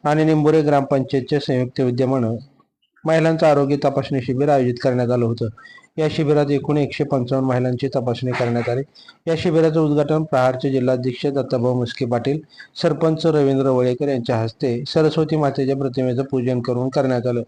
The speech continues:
या शिबिराचं नियोजन प्रहार अध्यक्ष, माजी मंत्री बच्चूभाऊ कडू यांच्या विचाराने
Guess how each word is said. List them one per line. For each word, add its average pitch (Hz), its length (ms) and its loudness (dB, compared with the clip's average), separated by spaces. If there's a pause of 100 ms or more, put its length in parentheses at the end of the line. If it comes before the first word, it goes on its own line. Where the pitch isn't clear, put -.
(440)
या 156 140 4
शिबिराचं 147 520 2
नियोजन 143 360 2
प्रहार 127 320 0
अध्यक्ष, 127 440 -2
माजी 135 340 0
मंत्री 127 400 -2
बच्चूभाऊ 127 580 -2
कडू 135 160 0
यांच्या 131 320 -2
विचाराने 131 500 0